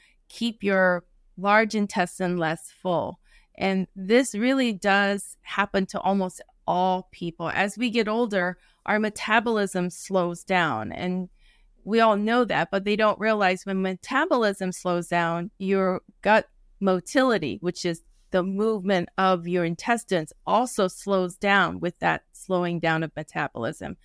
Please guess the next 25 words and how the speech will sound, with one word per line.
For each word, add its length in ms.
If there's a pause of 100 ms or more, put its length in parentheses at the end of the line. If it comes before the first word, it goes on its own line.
(320)
And 60
when 100
that 160
happens, 800 (420)
the 120
quality 640
of 140
bowel 200
movements 320
decreases 760
with 180
age. 300
So 160
it's 180
not 260
uncommon 760
for 320
older 380
folks, 380
and 180
<laughs> 40
older 220
folks, 280
I 120
mean, 240